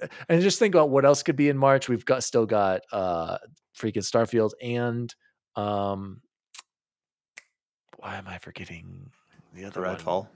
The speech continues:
Speaker 1: Redfall. That, that could all, well, one of those might be right after that time. So it, twenty twenty-three is gonna be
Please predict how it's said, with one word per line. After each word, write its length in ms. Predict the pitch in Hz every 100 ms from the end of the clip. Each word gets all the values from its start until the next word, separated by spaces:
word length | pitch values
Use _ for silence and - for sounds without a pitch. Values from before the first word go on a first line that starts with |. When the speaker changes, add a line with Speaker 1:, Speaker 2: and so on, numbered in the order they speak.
| _ _ _ 104
Speaker 1:
Redfall. 460 | 98 - 90 80 - - - - _ _ _ _ _ -
That, 300 | 107 120 120
that 160 | 123
could 100 | -
all, 240 | 120 123 120
well, 420 | 117 113 131 123
one 220 | 143 123 147
of 60 |
those 220 | 131 107
might 480 | 98 110 107 117 131
be 340 | 123 127 127 117
right 300 | 104 113 117
after 240 | 110 123
that 140 | 117 110
time. 160 | 113
So 200 | - 98
it, 180 | 101 117 175 160
twenty 200 | 156 160
twenty-three 340 | 139 120 113
is 220 | 104 - -
gonna 180 | 104
be 140 | 95